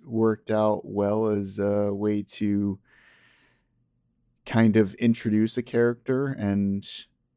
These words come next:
um, maybe learn a little bit more about them that appeared in, was it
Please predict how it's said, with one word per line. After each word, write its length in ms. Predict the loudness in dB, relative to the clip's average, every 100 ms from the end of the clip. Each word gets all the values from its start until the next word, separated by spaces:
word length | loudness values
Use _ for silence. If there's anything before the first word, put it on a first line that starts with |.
| _
um, 580 | -8 -6 -6 -10 -12 -16 -20 _ _ -12
maybe 220 | -2 0
learn 320 | 2 2 2
a 60 | 0
little 220 | 0 0
bit 200 | 0 0
more 180 | 0 0
about 300 | -2 -2 -4
them 260 | -4 -6 -10 _ _ _ _ _
that 260 | -4 -2
appeared 480 | -4 -2 -2 0 0
in, 1400 | -2 -2 0 0 0 -2 -4 -10 -12 -12 -14 -16 -18 -20 -20 -20 _ _ _ _ _ _ _ _ _ _ _ _ _ _ _ _ _
was 180 | 0 0
it 140 | 0